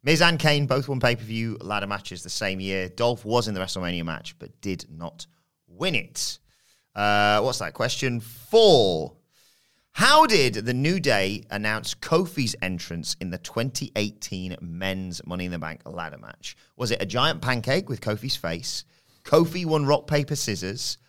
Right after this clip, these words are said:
Kofi's name on Xavier Woods' chest? Or Kofi's name written on the side of Francesca?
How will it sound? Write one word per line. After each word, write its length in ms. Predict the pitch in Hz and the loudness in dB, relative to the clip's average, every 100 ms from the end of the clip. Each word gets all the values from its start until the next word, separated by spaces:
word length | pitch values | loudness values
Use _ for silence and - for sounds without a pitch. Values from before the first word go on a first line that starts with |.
| _ - | _ 0
Kofi's 480 | 170 185 190 165 | 2 2 0 -4
name 280 | 156 151 143 | 0 0 0
on 180 | 101 120 | -2 -2
Xavier 380 | 95 123 120 113 | 0 2 2 0
Woods' 360 | 107 98 92 - | 0 -2 -8 -2
chest? 520 | 208 175 170 - - _ _ | 0 2 0 -4 -10 _ _
Or 180 | 98 87 - | -4 -4 -4
Kofi's 680 | - 139 120 139 135 117 | -2 -2 -2 -6 -4 -2
name 340 | 117 110 110 - | 0 0 0 -4
written 240 | 95 85 98 | -4 -4 -4
on 80 | 98 | -8
the 60 | |
side 520 | - - 143 101 101 - | -8 -6 -4 -2 -4 -6
of 100 | - | -10
Francesca? 920 | - 101 92 - 107 - - - | -10 -10 -8 -4 -2 -2 -6 -10